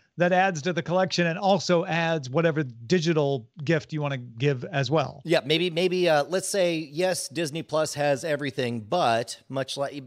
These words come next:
Speaker 2: if you have the Funko Pop or, you know, all you do is type in the code once and then tied to your account, is whenever you click on this particular movie, you also get the thirty-minute featurette, the behind the scenes, the rare footage, the, the dir-, you know, director's,
Speaker 1: Oh,
Speaker 2: uh,
Speaker 1: yeah, yeah.
Speaker 2: the
Speaker 1: Any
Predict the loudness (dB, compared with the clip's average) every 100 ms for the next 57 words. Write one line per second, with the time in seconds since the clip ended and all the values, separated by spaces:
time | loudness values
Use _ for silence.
0 | -12 -12 -10 -8 -6 -2 -2 -4 -4 -4
1 | -2 -2 0 0 -2 -2 0 0 -4 -6
2 | -2 0 2 0 0 -2 -4 -4 -4 -4
3 | -6 -4 -4 -2 -2 -2 -4 -4 -4 -6
4 | -6 -4 -4 -4 -6 -4 -4 -4 -4 -4
5 | -2 -6 -10 -20 _ _ -4 -2 -2 -2
6 | -2 -2 -6 -6 -6 -2 0 0 -4 -10
7 | -10 -6 -4 -2 0 0 -2 -4 -8 -20
8 | _ 0 2 0 0 -4 -2 -4 -4 _
9 | -8 -2 -2 0 -2 -4 -6 -8 -4 -2
10 | -2 -4 -6 -4 -6 -8 -8 -8 -8 -8
11 | -4 0 2 2 0 -2 0 -2 -4 -4
12 | -2 -2 -4 -8 -8 -10 -10 -10 -10 -8
13 | -8 -8 -8 -10 -10 -8 -2 0 0 -2
14 | -4 -6 -8 -10 -6